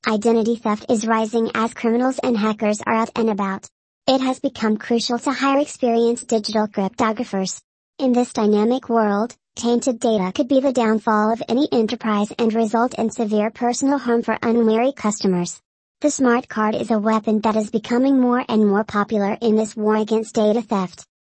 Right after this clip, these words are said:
This groundbreaking technology is gradually taking over as the norm in the sector. A card can be applied to internet transactions, banking, and shopping. At its core, the microchip is a computer.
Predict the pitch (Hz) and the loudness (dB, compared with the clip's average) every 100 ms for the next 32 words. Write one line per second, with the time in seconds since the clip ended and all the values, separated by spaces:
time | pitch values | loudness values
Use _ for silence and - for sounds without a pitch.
0 | _ 226 240 - 233 220 247 220 214 254 | _ 0 0 0 -2 0 0 0 0 -2
1 | 254 254 262 208 208 214 220 226 202 - | -2 -2 0 2 2 0 -2 -2 0 0
2 | 214 220 254 269 277 269 254 240 240 240 | 0 0 0 0 0 -2 0 0 0 0
3 | 208 202 220 214 226 220 220 220 226 240 | 0 -2 -2 -2 0 2 2 2 0 -2
4 | - 208 208 202 202 _ _ _ 262 247 | 0 -2 -2 -4 -6 _ _ _ -6 -4
5 | 226 208 214 - 214 226 208 - 226 220 | -2 -2 -2 -2 0 2 0 0 -2 -2
6 | - 226 240 247 254 233 226 - 220 214 | -4 -4 -2 -2 2 0 0 -2 0 0
7 | 202 196 - 220 233 - _ _ 220 208 | -2 -2 0 0 -2 -10 _ _ 0 0
8 | 202 196 208 _ 247 233 226 247 208 196 | 0 -2 -4 _ 0 0 0 -2 -2 -4
9 | 185 - _ _ _ 269 247 - - 240 | -8 -10 _ _ _ -2 -2 -4 -4 0
10 | 208 196 _ - 247 226 214 220 226 - | 0 -2 _ -4 0 0 0 0 -2 -2
11 | 214 214 - 220 220 - 240 233 202 185 | -4 -4 -2 -2 -2 -2 -2 0 -2 -2